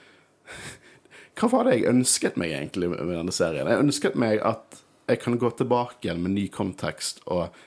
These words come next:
sette mer pris på å se Boba Fett tidligere. Litt sånn som med Darth Maul. Eh, jeg ønsket at jeg kunne gå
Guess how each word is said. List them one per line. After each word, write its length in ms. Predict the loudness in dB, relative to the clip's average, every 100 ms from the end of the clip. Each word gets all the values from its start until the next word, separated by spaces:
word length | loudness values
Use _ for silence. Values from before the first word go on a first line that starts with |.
| -10
sette 240 | -6 -4 -2
mer 140 | -2
pris 260 | -2 -4 -4
på 140 | -6
å 20 |
se 140 | -4 -4
Boba 220 | -4 -6
Fett 140 | -8 -8
tidligere. 320 | -6 -4 0
Litt 140 | 0 0
sånn 100 | 0
som 140 | 0
med 80 | 2
Darth 220 | 0 0
Maul. 240 | 0 -2 -6 -14 -20 -20 -20 _
Eh, 400 | 0 2 4 0 0 2
jeg 160 | 4
ønsket 400 | 4 0 0 2 0
at 140 | -2
jeg 120 | -4 -2
kunne 140 |
gå 80 | 0